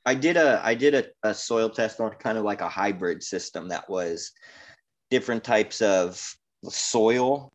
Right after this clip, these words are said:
like real soil, topsoil mixed in with uh, peat and recycled soil on top of, like,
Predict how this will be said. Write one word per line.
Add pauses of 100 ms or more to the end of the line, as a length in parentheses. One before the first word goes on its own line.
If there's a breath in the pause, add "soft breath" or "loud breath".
like
real
soil,
topsoil
mixed
in
with (600)
uh, (120)
peat
and
recycled
soil
on
top
of,
like,